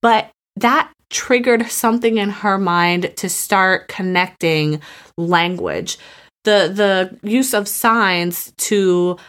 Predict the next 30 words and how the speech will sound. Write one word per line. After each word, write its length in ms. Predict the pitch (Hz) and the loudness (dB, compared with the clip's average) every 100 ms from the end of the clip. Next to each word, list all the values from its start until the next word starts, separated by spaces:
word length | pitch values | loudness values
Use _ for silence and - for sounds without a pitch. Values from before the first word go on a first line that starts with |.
| - | -10
assign 560 | - - 233 202 190 196 | -8 -2 0 0 0 -2
meaning 460 | 196 202 202 180 170 | 0 2 0 -2 -6
to 320 | - 214 185 | -6 -2 0
a 60 | |
physical 540 | 180 - 202 185 170 - | -2 -4 -6 -4 -8 -4
object 460 | 165 180 180 156 151 | 0 0 -2 -6 -6
like 160 | 143 | -10
a 100 | 151 - | -12 -6
food 360 | 302 233 175 175 - - _ _ - | -2 0 0 -4 -14 -20 _ _ 0
it, 180 | 240 247 | 0 2
it 140 | 294 | 0
somehow 460 | - 403 427 403 - | 0 0 2 2 0
triggered 340 | - 285 240 | -4 -2 -2
something 400 | - 254 240 233 | 0 -2 0 0
in 100 | 214 | 2
her 120 | 214 | 0
mind 320 | 196 190 202 | 2 2 2
that 120 | 196 - | 0 -2
she 240 | - 220 | 0 -2
then 360 | 202 185 196 190 | 0 0 2 0
was 200 | 185 - | -2 -2
able 300 | 180 190 190 | -2 0 -2
to 280 | 180 190 180 | -2 0 0
start 480 | - - 180 175 175 | -2 0 2 2 -2
associating 1000 | - - 175 170 196 170 170 160 165 151 | -6 -2 -2 0 0 2 2 0 -2 -4
the 100 | 151 | -4
words 560 | 151 156 165 185 - | 0 2 2 2 -2
to 180 | - 269 | -4 -2
that 200 | 233 233 | 0 2
item. 400 | 240 254 269 311 | 0 0 0 -2